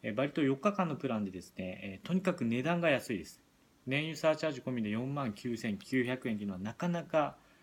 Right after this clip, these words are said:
あの、出る価格ではないですね。で、なんで安いかと言いますと、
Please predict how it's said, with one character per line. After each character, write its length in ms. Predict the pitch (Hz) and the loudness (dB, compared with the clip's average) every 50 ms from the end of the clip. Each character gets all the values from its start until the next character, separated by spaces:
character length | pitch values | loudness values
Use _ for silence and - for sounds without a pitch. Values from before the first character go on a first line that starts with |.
| - - - - - - | -20 -20 -20 -20 -14 -8
あ 140 | - 113 110 | -6 -4 -2
の、 200 | 110 110 104 98 | -2 -2 -2 0
出 120 | 92 127 | 0 0
る 300 | 120 113 101 92 92 - - | 2 2 0 -2 -4 -6 -12
価 140 | - - - | -16 -16 -10
格 300 | - 117 110 - - 123 | -8 -8 -6 -6 -6 -2
で 120 | 120 143 143 | 0 0 0
は 100 | 120 104 | 0 0
な 220 | 95 95 95 101 | -2 -2 -2 -2
い 60 | 98 | -4
で 80 | 90 - | -4 -8
す 100 | - - | -10 -10
ね。 180 | 95 90 - - - _ - | -10 -10 -10 -12 -18 _ -12
で、 100 | - 139 | -8 -4
な 100 | 156 185 | 0 2
ん 60 | 202 | 2
で 80 | 196 165 | 2 2
安 200 | 135 - - 143 | 2 2 2 0
い 60 | 131 | 0
か 100 | - 120 | 0 0
と 80 | 104 | 0
言 60 | 113 110 | 0 -2
い 40 | |
ま 140 | 110 110 110 | -2 -2 -4
す 120 | - - - | -6 -4 0
と、 300 | - 165 - - - | 2 4 4 2 0